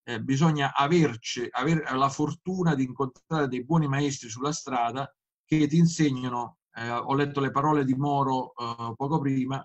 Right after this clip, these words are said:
è un classico buon maestro Aldo Moro,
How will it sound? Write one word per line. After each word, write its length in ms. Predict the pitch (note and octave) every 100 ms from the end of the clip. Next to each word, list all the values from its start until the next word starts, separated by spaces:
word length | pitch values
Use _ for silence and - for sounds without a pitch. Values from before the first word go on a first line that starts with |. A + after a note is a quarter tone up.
| A2
è 80 |
un 180 | A2 A2+ A2+ _ _
classico 680 | - D#3+ E3+ - A#2+ A#2+ G#2+ _ _
buon 500 | _ - - C3 B2+ B2
maestro 840 | B2 B2+ A#2 - - A2+ A2+ A2+ A#2
Aldo 280 | A2+ A2 B2
Moro, 440 | B2+ A2 A#2+ B2+